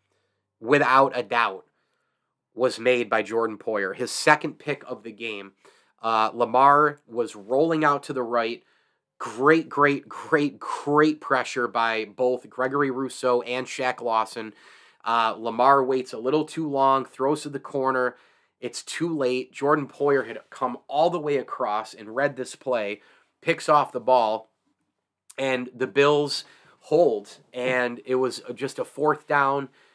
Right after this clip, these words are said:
that John Harbaugh went for because he thought he needed to go for the win. He was home. Um, I can't disagree with the call because of the way Josh Allen and the offense was playing in the second half, but just an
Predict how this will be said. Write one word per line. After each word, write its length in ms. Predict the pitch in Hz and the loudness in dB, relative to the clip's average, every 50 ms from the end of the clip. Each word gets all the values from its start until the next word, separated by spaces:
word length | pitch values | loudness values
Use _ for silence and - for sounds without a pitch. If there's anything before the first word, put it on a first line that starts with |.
| _ _ | _ _
that 320 | - 123 123 120 117 - - | 0 0 2 2 0 -4 -6
John 300 | - 135 123 135 139 127 | -2 2 2 4 4 4
Harbaugh 500 | 131 139 135 135 131 135 131 127 120 107 | 4 4 4 6 6 4 4 4 4 4
went 220 | 120 135 147 - | 0 -2 -4 -4
for 260 | - - 156 156 151 | -4 0 2 2 2
because 380 | 147 131 117 - 123 117 104 - | 2 0 -6 -10 -10 -10 -10 -12
he 160 | - 117 110 | -14 -16 -16
thought 360 | - - 127 123 123 120 - | -10 -4 -4 -2 -2 -4 -6
he 140 | 120 120 117 | -10 -16 -14
needed 300 | 117 123 127 120 120 110 | -12 -12 -12 -12 -12 -14
to 60 | 117 | -8
go 180 | 110 123 127 123 | -4 -2 -2 -2
for 140 | 123 - 113 | -4 -8 -12
the 100 | 110 107 | -14 -10
win. 320 | 110 131 143 147 147 139 | -6 -4 -4 -4 -4 -6
He 140 | 117 110 107 | -10 -14 -16
was 160 | 101 104 - | -16 -16 -12
home. 420 | - - 143 147 151 151 156 151 156 _ _ - - - - _ _ - | -4 -2 0 0 0 -2 -4 -10 -14 _ _ -20 -20 -20 -20 _ _ -6
Um, 540 | 113 110 113 113 110 107 110 110 110 98 - _ _ - - _ _ | -4 -2 -2 -2 -2 -4 -8 -12 -16 -20 -20 _ _ -20 -20 _ _
I 140 | 117 110 113 | -8 -6 -6
can't 320 | 117 - - 139 143 143 139 | -8 -8 -4 -4 -4 -4 -4
disagree 420 | 143 135 - 127 117 135 143 143 | -6 -8 -8 -6 -4 -2 -2 0
with 140 | 139 139 131 | -2 -2 -4
the 60 | 165 | -4
call 360 | - - - 147 143 139 139 | -4 0 2 4 4 4 2
because 320 | 123 127 - - 117 - 120 | -2 -4 -8 -10 -12 -12 -14
of 100 | 107 - | -14 -12
the 80 | 113 | -10
way 180 | 110 123 120 120 | -8 -8 -8 -8
Josh 380 | - - 120 120 120 113 - | -8 -8 -6 -6 -6 -6 -8
Allen 320 | 135 123 127 127 127 127 117 | -8 -6 -6 -4 -4 -6 -8
and 80 | 107 | -10
the 100 | 107 113 | -8 -4
offense 360 | 117 120 123 120 131 120 - - | -2 -2 -2 -4 -6 -12 -16 -18
was 140 | 110 - | -20 -20
playing 340 | - _ - 139 139 139 135 | -20 _ -8 -6 -4 -4 -4
in 60 | 135 | -6
the 80 | 120 110 | -8 -10
second 320 | - - 139 127 - 123 | -10 -8 -8 -8 -8 -10
half, 360 | 123 131 131 131 131 131 - _ _ - _ _ _ _ _ _ | -8 -6 -4 -2 -2 -4 -6 _ _ -20 _ _ _ _ _ _
but 140 | - 127 123 | -4 -4 -4
just 260 | - 147 135 - - | -4 -6 -6 -6 -6
an 140 | - 127 131 | -8 -8 -8